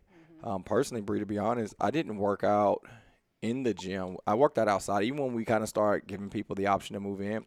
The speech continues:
Speaker 2: I still worked out outside. 'Cause, like, my wife, I don't, have you met Tina? I don't think you met Tina.
Speaker 1: I don't think so.
Speaker 2: Tina, Tina, man, she smile in front of y'all, but she don't smile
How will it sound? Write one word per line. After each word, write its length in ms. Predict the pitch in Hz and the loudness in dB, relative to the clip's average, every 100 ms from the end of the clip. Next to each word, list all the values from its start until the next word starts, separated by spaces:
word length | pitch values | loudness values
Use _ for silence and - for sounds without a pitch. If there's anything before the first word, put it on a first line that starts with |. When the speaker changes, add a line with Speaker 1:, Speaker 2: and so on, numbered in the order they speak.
| - | -6
Speaker 2:
I 100 | 110 | -4
still 380 | - 120 113 95 | -4 -2 -2 0
worked 300 | 95 - 104 | -2 -2 -4
out 240 | 98 90 - | -4 -6 -4
outside. 600 | 87 71 - - - - - _ - - - - | -4 -2 -6 -6 -6 -8 -16 _ -20 -20 -20 -10
'Cause, 120 | 90 | -2
like, 140 | 95 | -2
my 140 | 98 113 | 2 2
wife, 440 | 101 101 98 90 | 4 2 0 -2
I 100 | 95 | -4
don't, 260 | 107 - - | -6 -8 -12
have 100 | 113 | -10
you 80 | 147 | -6
met 160 | 156 | -6
Tina? 200 | 156 151 | -4 -4
I 40 | 143 | -4
don't 80 | |
think 120 | 135 117 | -6 -8
you 60 | |
met 180 | 107 104 | -6 -6
Tina. 200 | - 92 | -8 -12
Speaker 1:
I 40 | 92 | -14
don't 100 | - | -18
think 120 | - - | -20 -20
so. 80 | - _ - | -20 _ -8
Speaker 2:
Tina, 360 | 165 196 190 | -2 2 2
Tina, 380 | - - 185 202 | 0 -2 0 0
man, 200 | 165 160 | 0 0
she 140 | 165 247 | 0 -2
smile 540 | - 131 175 180 123 | 0 4 6 8 6
in 100 | 90 | 4
front 200 | 127 113 | 0 0
of 40 | |
y'all, 240 | 107 135 117 | 6 6 6
but 140 | 107 | 2
she 120 | - | -2
don't 220 | 202 208 113 | 0 0 0
smile 500 | - - 151 123 | 2 6 6 6